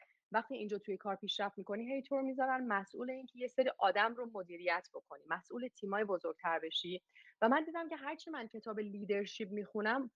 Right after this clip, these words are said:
فایده نداره، اون چیزی که می‌خوام ازش نمی‌گیرم، با اینکه خیلی به پادکست گوش می‌دادم، اه، کتابای خیلی خوبی رو می‌خوندم، باز اونجا شروع کردم با یه منتور کار کردن، یه نفری رو که توی کمپانی خیلی مدل مدیریتش رو دوست داشتم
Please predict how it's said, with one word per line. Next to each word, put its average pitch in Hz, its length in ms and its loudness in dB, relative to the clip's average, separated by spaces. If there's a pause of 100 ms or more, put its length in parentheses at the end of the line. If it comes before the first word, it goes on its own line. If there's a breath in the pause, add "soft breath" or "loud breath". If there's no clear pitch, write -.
(140)
فایده 202 480 4
نداره، 196 420 -2
اون 233 200 -10
چیزی 262 340 -8
که 247 140 -2
می‌خوام 214 420 2
ازش 214 360 2
نمی‌گیرم، 160 440 -2
با 165 60 -2
اینکه 190 160 -6
خیلی 196 200 -4
به 180 120 2 (100)
پادکست 226 520 -2
گوش 220 200 -8
می‌دادم، 190 500 0 (500 loud breath)
اه، 175 220 2
کتابای 214 560 0
خیلی 233 260 -4
خوبی 220 240 -12
رو 208 100 -6
می‌خوندم، 196 580 -4 (400 soft breath)
باز 311 160 6
اونجا 320 180 -2
شروع 277 220 -6
کردم 277 340 0
با 214 80 0
یه 226 100 0
منتور 185 420 -4
کار 170 260 -4
کردن، 165 480 -4 (160)
یه 240 160 -2
نفری 269 480 -4
رو 262 140 -10
که 220 140 -12
توی 247 240 -10
کمپانی 202 480 -4
خیلی 254 320 0
مدل 220 560 4
مدیریتش 196 840 2
رو 233 140 6
دوست 190 460 0
داشتم 170 540 4